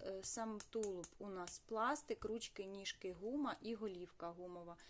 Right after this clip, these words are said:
Дуже деталізований, класно і по якості дуже-дуже гарний. Стан чудовий. Е, від Behringer ось така мила дівчинка чи хлопчик, малюк,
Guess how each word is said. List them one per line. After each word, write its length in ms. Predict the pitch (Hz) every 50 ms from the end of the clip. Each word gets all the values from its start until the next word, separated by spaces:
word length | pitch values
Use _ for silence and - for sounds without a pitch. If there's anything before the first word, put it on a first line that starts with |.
| - - - -
Дуже 280 | 208 233 247 233 240 220
деталізований, 880 | 214 202 196 - 196 196 208 208 196 214 254 294 320 302 262 226 208
класно 480 | 196 - 208 190 180 180 - - - 180 -
і 100 | - 233
по 140 | - - 202
якості 520 | 185 190 202 220 226 - 226 - - -
дуже-дуже 680 | 175 170 196 208 208 196 190 170 165 185 190 185 180 175 165 - - - - - - -
гарний. 680 | - 170 160 170 180 175 170 165 170 170 165 165 165 - - - - - - - - - - - - - - - - - - - - - - -
Стан 360 | - - - 226 233 240 240
чудовий. 760 | - - - 208 180 170 185 170 165 170 170 190 240 294 - - - - - - - - - - - - - - -
Е, 120 | 220 214
від 240 | 202 247 247 226 220 190
Behringer 720 | 208 208 190 185 185 185 190 190 214 - 220 226 240 262 269 -
ось 180 | - 233 - -
така 340 | - 247 - - 233 226
мила 400 | 226 226 226 226 226 226 226 226
дівчинка 920 | 220 202 190 185 180 180 165 - - - 220 220 220 - - 233 247 254 247 - - - -
чи 180 | - - 220 185
хлопчик, 760 | - - 190 180 185 190 214 - - - - - 247 - - -
малюк, 420 | 220 226 233 208 180 180 175 190